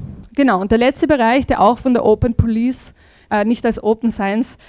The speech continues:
oft gesehen wird, ich aber schon, <laughs> ist der Bereich der Citizen Science, jetzt ein, ein Bereich, den auch die Politik heiß liebt. Äh, es gibt den Glauben daran, dass man jetzt, indem man, äh,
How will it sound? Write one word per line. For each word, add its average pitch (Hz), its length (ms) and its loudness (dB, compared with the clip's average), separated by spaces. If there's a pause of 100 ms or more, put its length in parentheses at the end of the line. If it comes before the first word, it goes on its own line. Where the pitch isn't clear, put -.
(100)
oft - 220 -6
gesehen 220 380 2
wird, 285 180 0 (260)
ich 233 260 -6
aber 196 120 -4
schon, 262 340 0 (340)
<laughs> - 320 -16
ist - 360 -4
der 220 100 0
Bereich 196 280 -2
der 202 100 -6
Citizen 277 460 -4
Science, 226 460 -4 (260)
jetzt 233 320 -4
ein, 226 320 -4
ein 214 160 -6
Bereich, 214 300 -2
den 220 220 -2
auch 202 100 -2
die 208 120 -8
Politik 202 540 -4
heiß 220 340 -2
liebt. 277 280 -2 (360)
Äh, 226 180 -2
es 226 120 -8
gibt - 320 -6
den 226 120 -2
Glauben 220 420 4
daran, 226 480 0
dass 226 320 -2
man 226 180 0
jetzt, 220 380 -4
indem 226 300 0
man, 220 200 -2
äh, 190 280 -2